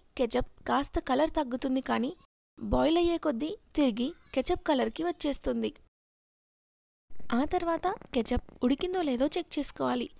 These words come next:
అందుకోసం కొద్దిగా కెచప్‌ని తీసుకొని ప్లేట్లోకి యాడ్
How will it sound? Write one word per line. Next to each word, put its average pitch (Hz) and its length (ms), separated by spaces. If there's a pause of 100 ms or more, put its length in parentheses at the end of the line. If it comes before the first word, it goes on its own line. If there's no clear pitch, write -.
(320)
అందుకోసం 339 520 (300)
కొద్దిగా 240 360 (240)
కెచప్‌ని 311 460
తీసుకొని 311 420 (760)
ప్లేట్లోకి 277 640 (300)
యాడ్ 302 180